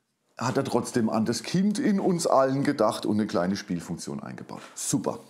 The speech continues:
wirklich super. Ansonsten her, vom Design her, ich finde für die Teileanzahl bei allen dreien super Arbeit. Die sehen echt gut, die sind nicht perfekt, absolut nicht, aber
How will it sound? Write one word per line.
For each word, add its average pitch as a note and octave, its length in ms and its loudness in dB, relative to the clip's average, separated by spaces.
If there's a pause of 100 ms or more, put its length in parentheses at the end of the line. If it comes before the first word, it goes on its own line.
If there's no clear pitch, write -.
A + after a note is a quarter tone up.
(240)
wirklich A2+ 480 -2
super. D#2 340 -2 (580)
Ansonsten C#3+ 600 2
her, F3 260 4
vom C3+ 380 0
Design D#3+ 600 2
her, A2+ 240 2
ich - 140 -4
finde F3+ 280 0
für D3+ 140 0
die E3+ 160 0
Teileanzahl D3+ 880 0
bei - 140 4
allen C3+ 320 2
dreien A#2 600 0 (560)
super - 440 0
Arbeit. - 440 -4 (880)
Die A#2+ 100 0
sehen B2+ 480 0
echt - 440 -4
gut, C3+ 260 -2
die C#3 60 -2
sind F3+ 220 2
nicht A#3 180 0
perfekt, - 580 -2
absolut E3+ 520 2
nicht, F3 240 0 (680)
aber D3 600 2